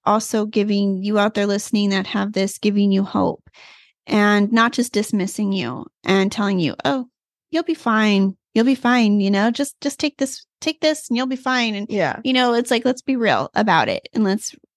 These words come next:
Speaker 1: really figure
Speaker 2: Are,
Speaker 1: out ways.
Speaker 2: are you really gonna be fine?
Speaker 1: Yeah. <laughs> It's like,
Speaker 2: I mean, the
Speaker 1: mm-hmm.
Speaker 2: disease,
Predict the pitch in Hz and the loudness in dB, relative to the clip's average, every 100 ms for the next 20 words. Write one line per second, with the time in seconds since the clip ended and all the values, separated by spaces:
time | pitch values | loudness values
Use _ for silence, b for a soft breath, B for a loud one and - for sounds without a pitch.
0 | - 214 262 262 269 247 208 196 185 - | -8 0 2 2 0 0 2 2 0 -2
1 | 165 58 - - 220 220 190 175 180 202 | -6 -6 -2 2 2 0 -2 -2 0 0
2 | 202 202 190 180 - 165 160 180 220 - | -2 -2 -2 -6 -4 0 0 0 -4 -12
3 | _ - 226 214 302 302 254 247 349 359 | _ -4 2 4 4 4 2 2 4 4
4 | 320 339 320 233 226 233 220 220 _ _ | 2 2 4 4 2 2 0 -6 _ _
5 | _ _ - 277 220 233 294 254 277 277 | _ _ -2 0 0 -4 -6 -8 -6 -6
6 | 254 226 - | -8 -10 -10